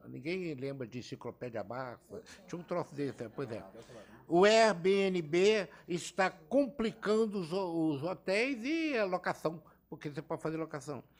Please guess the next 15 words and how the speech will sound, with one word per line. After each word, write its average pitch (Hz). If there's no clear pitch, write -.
As 165
mídias 185
sociais 175
estão 180
complicando 202
os 180
veículos 196
de 170
comunicação. 175
O 208
Uber 151
está 196
complicando 208
os -
taxistas. -